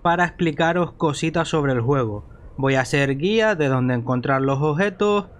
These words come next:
dónde encontrar cualquier tipo de cosita que sea difícil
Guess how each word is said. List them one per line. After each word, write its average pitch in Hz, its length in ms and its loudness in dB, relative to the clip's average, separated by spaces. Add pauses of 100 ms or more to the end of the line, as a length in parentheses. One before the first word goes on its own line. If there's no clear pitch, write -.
(280)
dónde 127 560 0
encontrar 120 720 -2
cualquier 143 460 0
tipo 139 320 0
de 131 160 0
cosita 127 440 -2
que 120 120 -2
sea 131 240 -2
difícil 214 800 -2